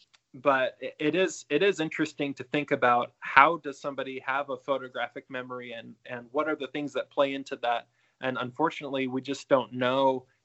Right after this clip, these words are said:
exactly how all that works. And I haven't read too much into it to know if there is more information on that.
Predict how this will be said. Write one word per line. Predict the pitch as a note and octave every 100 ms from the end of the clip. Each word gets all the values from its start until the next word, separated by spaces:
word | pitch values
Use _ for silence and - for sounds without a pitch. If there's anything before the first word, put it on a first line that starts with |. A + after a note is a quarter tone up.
| -
exactly | C3+ B2 A#2+ B2 B2+ - C3 B2+ A#2+ G#2+
how | - - C3
all | A#2 B2
that | B2 A2
works. | B2+ B2 - B2+
And | B2+
I | C3+
haven't | C3+ B2 A2
read | B2 A#2+ B2 _
too | - C3
much | - -
into | B2+ - B2
it | -
to | -
know | A#2+ B2
if | B2 A#2+ -
there | A#2 A2+ G#2 -
is | B2+ A2+ - -
more | - B2+ A#2+
information | A#2 A#2+ A2 A2 A#2
on | G#2 A#2
that. | G#2+